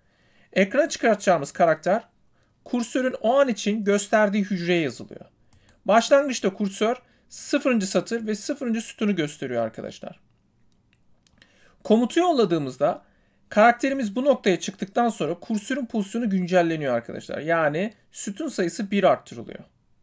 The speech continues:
Eğer ki bu işlemin ardından A, B karakterlerini beraber ekrana çıkartmak istersem öncelikle A karakteri kursörün bulunduğu noktaya çıkartılacak.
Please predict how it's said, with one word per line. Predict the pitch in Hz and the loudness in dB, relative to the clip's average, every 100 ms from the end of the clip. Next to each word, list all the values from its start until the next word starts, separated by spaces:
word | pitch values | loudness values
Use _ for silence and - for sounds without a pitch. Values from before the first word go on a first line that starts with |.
| _ _ _ - - _ | _ _ _ -20 -20 _
Eğer | 190 240 349 | 0 0 0
ki | 294 | -4
bu | 269 | -6
işlemin | - 233 214 | -2 0 2
ardından | 185 170 160 135 151 | 2 0 -2 -4 0
A, | 180 220 | 0 0
B | 277 | -2
karakterlerini | 240 208 196 190 175 160 | -2 -2 0 0 0 -2
beraber | 170 175 180 208 | 2 2 2 0
ekrana | 190 165 147 | 0 -4 -8
çıkartmak | - 143 - 131 | -4 -4 -4 -10
istersem | - - 147 135 - - | -12 -4 -4 -4 -10 -4
öncelikle | 190 220 262 254 220 | 0 0 -2 -4 -4
A | 196 226 - | -2 -4 -2
karakteri | 202 165 - 147 202 | -2 -2 -4 -8 -8
kursörün | - 196 - 220 214 | -10 -10 -6 -6 -4
bulunduğu | 175 160 139 | -6 -6 -6
noktaya | 131 131 180 196 | -6 -6 -6 -6
çıkartılacak. | - 170 147 139 127 156 214 | -2 -2 -2 -6 -6 -4 -4